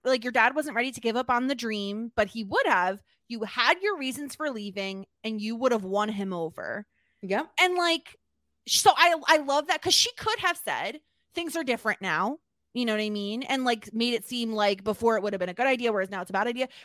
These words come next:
Speaker 1: No, instead she's like, "You would have won him over eventually. Like, he knew it was your decision to make."
Speaker 2: Exactly.
Speaker 1: And
Speaker 2: I,
Speaker 1: I
Speaker 2: and I
Speaker 1: love
Speaker 2: do,
Speaker 1: that.
Speaker 2: I do agree with that too.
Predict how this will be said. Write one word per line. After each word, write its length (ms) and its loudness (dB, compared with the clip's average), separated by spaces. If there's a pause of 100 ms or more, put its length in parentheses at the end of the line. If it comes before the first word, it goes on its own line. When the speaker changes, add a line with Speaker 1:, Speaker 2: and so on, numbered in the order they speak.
Speaker 1:
No, 240 0
instead 340 -2
she's 200 -8
like, 200 -4 (200)
"You 200 0
would 160 2
have 100 0
won 240 2
him 160 0
over 280 2
eventually. 840 -4 (280)
Like, 420 2
he 320 -6
knew 720 -2 (180)
it 140 -2
was 160 -2
your 320 4
decision 680 -4
to 120 -12
make." 360 -14 (360)
Speaker 2:
Exactly. 420 2
Speaker 1:
And 240 0 (120)
Speaker 2:
I, 240 6
Speaker 1:
I 40 8 (120)
Speaker 2:
and 100 4
I 120 6
Speaker 1:
love 140 4
Speaker 2:
do, 120 0
Speaker 1:
that. 160 -4
Speaker 2:
I 140 4
do 220 -4
agree 260 -2
with 180 -4
that 240 -2
too. 320 -4